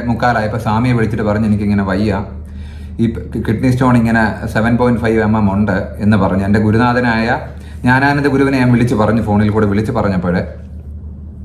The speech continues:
അപ്പം ഞാൻ പറഞ്ഞു, "ഇപ്പോഴത്തെ എൻ്റെ പ്രശ്നം മരുന്ന് കഴിക്കാൻ എന്തൊരു, ഒരു, എന്തെങ്കിലും ഒരു ജ്യൂസോ എന്തെങ്കിലും കഴിക്കണ്ടായ സ്വാമി, അപ്പം,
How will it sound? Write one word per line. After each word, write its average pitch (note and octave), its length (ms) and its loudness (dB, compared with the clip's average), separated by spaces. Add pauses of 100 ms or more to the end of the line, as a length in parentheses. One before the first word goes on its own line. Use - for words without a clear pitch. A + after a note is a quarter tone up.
(480)
അപ്പം B2 140 2
ഞാൻ C3+ 180 4
പറഞ്ഞു, D3+ 160 0
"ഇപ്പോഴത്തെ E3+ 320 0
എൻ്റെ D#3 140 2
പ്രശ്നം C#3+ 300 0
മരുന്ന് C3 220 2
കഴിക്കാൻ C3 400 2
എന്തൊരു, C3+ 320 4
ഒരു, B2 140 2
എന്തെങ്കിലും E3 360 4
ഒരു D3+ 60 2
ജ്യൂസോ C#3 460 2
എന്തെങ്കിലും C#3 340 0
കഴിക്കണ്ടായ A#2+ 440 0
സ്വാമി, A2+ 280 0
അപ്പം, A#2 280 0